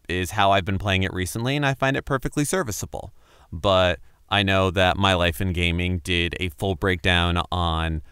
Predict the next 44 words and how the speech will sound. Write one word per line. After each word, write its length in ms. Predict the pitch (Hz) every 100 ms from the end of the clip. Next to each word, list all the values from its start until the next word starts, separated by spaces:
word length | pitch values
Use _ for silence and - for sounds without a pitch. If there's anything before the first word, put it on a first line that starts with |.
| - -
different 340 | 110 - 110
ways 220 | 92 92
of 100 | - -
playing 260 | 107 101
Symphony 400 | - 107 95 104
of 80 | 95
the 80 | 92
Night, 300 | 104 104 90
and 340 | 92 92 90 85 - - - - 73
some 300 | - - 180
of 60 | 208
those 180 | 208
finer 240 | - 170 160
points 280 | - 156 -
are 140 | - 95
fascinating 760 | - 131 139 - 104 78 85
because, 520 | 87 92 107 98 - -
Matt, 280 | 123 110 95
you 220 | 113 143
and 100 | 120
I 180 | 127 135
can 160 | 123
talk 320 | 92 104 87
about 460 | 98 80 87 82 - - - - -
the 420 | 87 107 95 92 -
obviousness 760 | 104 131 127 110 - 107 90 -
of 180 | 85 -
pixel 340 | 110 - 90
smoothing, 480 | - 90 85 78 80
of 160 | - 80
screen 420 | - - 101 101
stretch, 600 | 92 - 87 78 - -
and 260 | - 92 92
you 60 | 92
can 200 | 95 98
look 180 | 127
at 160 | 117 98
it 40 |
and 100 | 98
go, 120 | 101 92
"Well, 200 | 80 90
this 280 | 90 110
isn't 240 | 110 90 69
right." 380 | 80 73 62